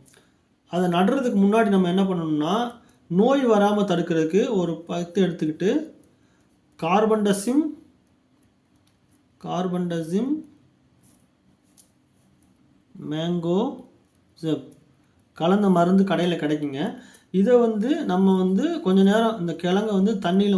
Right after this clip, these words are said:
முக்கிட்டு நம்ம அப்புறம் எடுத்து குழியில படணும். அப்படி வைக்கும்போது என்ன ஆகுதுன்னா, நோய் தாக்குதல்ல இருந்து வந்து நம்மளை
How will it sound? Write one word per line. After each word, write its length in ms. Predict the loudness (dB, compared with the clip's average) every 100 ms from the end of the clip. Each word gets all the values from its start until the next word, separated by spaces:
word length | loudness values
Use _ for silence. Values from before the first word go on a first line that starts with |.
| 0
முக்கிட்டு 640 | -2 -4 2 4 4 0 -2 -2 -18 _ _ _ -8
நம்ம 180 | -2 2
அப்புறம் 380 | 2 0 2 2
எடுத்து 200 | 0 -2
குழியில 340 | 4 6 6
படணும். 340 | 4 -2 -6 -12 -20 _ -6
அப்படி 220 | -2 2
வைக்கும்போது 400 | 2 2 2 2
என்ன 160 | 2
ஆகுதுன்னா, 280 | 2 2 0 -2 -4 -10 _
நோய் 280 | 0 2 2
தாக்குதல்ல 580 | 2 2 2 4 6 6
இருந்து 220 | 4 4
வந்து 200 | 4 2
நம்மளை 260 | 2 0